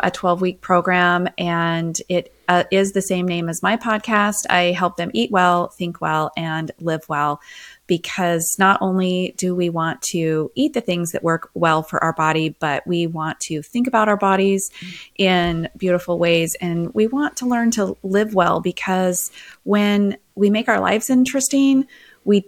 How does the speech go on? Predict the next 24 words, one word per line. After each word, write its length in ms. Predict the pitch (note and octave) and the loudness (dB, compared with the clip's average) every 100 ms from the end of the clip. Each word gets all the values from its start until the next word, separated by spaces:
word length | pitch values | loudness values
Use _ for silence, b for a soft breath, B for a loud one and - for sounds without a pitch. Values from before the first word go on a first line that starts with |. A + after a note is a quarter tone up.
| - | 0
don't 320 | F3+ F#3 - | 0 0 -2
need 240 | F#3 F3 | -2 -2
food 360 | - E3 E3 F#3 | -4 -2 -2 -2
to 100 | F#3 _ _ | -8 _ _
do 320 | - E3 E3 F3 | -2 0 0 -2
all 260 | D#3 D3+ - | -2 -2 -4
of 160 | D#3+ | -8
the 80 | - | -10
job 400 | - D3+ D3 D#3+ - | -8 -6 -4 -6 -4
of 260 | E3 D3+ D3 | -2 -2 -4
entertainer 760 | - D3+ D#3 - A3+ A3 G#3 G3+ | -6 -6 -6 0 2 2 0 -2
and 160 | - E3 | -4 -6
compensator. 840 | - F3 F3 F3 E3+ E3+ E3 E3 D#3+ B B B B - | -4 -4 -4 -2 -2 0 0 0 -4 B B B B -4
Wh-, 180 | F#3+ F#3 | -2 0
so 280 | - - F3 | -2 0 2
we 180 | E3+ F#3 | 2 0
want 340 | G#3 G#3 - | 0 -2 -2
to 580 | - G#3 F#3 F3+ E3+ E3+ _ _ _ - | -2 2 4 4 0 -4 _ _ _ 0
really 260 | A#3+ B3+ | 4 4
expand, 720 | G3 - F#3 F3 F3 E3+ E3 - - - | 2 -4 -2 0 2 0 -2 -4 -6 -6
um, 300 | E3 D#3 - | -4 -4 -2
all 220 | F3+ F#3 | 0 0
those 260 | F#3 E3+ D#3+ | 0 0 -2
skills, 560 | - D3+ D3 - - | -4 -4 -4 -4 -8